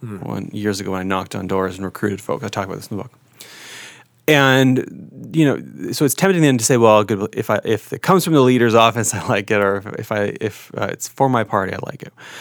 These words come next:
Speaker 2: The problem is that doesn't get you anywhere. Someone comes along and says, "Okay, well, I've got a different position." Then you've got nowhere to go. Now it's just about voting. So, uh, I, I wanna move away from that. And my argument is a good political decision is rational and autonomous.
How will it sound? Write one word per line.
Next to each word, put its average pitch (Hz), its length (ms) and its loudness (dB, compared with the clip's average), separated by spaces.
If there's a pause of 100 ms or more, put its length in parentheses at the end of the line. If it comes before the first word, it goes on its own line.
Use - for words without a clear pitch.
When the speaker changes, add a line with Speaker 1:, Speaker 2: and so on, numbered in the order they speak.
(120)
Speaker 2:
The 135 60 -6
problem 196 220 8
is 165 80 6
that 160 80 4
doesn't 135 200 2
get 110 280 0
you 98 60 -6
anywhere. 73 420 -10
Someone 131 200 0
comes 113 160 0
along 107 200 2
and 101 100 -2
says, 101 260 0
"Okay, 104 200 -2
well, 95 320 0 (760)
I've 95 320 -4
got 104 140 0
a 104 40 -2
different 170 260 0
position." 98 580 -4
Then 123 300 0
you've 117 80 0
got 104 140 0
nowhere 107 340 2
to 95 80 0
go. 87 320 -6
Now 117 200 2
it's 117 80 -2
just 107 120 -6
about 92 160 -2
voting. - 400 -6 (720)
So, 139 320 6
uh, 147 160 2 (520)
I, 143 160 4
I 156 100 8
wanna 175 180 8
move 143 240 6
away 120 260 6
from 101 220 -2
that. 87 220 -4 (580)
And 131 200 6
my 131 160 6
argument 127 280 4
is 110 100 2
a 113 80 0
good 131 140 2
political 123 240 0
decision 104 360 -2
is 95 100 -4
rational 101 440 0
and 92 100 -4
autonomous. 92 760 -8